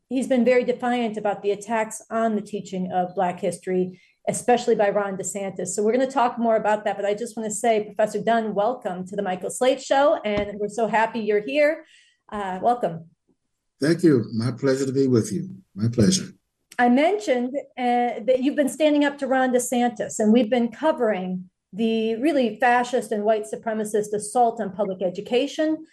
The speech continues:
Speaker 1: and on the reality of the history of America and the ongoing white supremacy that is part of America today. And I wanna talk about the Teach the Truth tours that you've been leading with students down there,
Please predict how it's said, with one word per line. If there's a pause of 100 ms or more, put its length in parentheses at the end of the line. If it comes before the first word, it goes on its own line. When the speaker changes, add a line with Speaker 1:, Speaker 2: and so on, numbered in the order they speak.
(260)
Speaker 1:
and
on
the
reality
of
the
history
of
America
and
the
ongoing (280)
white
supremacy
that
is
part
of
America
today. (260)
And
I
wanna
talk
about
the
Teach
the
Truth
tours
that
you've
been
leading
with
students
down
there,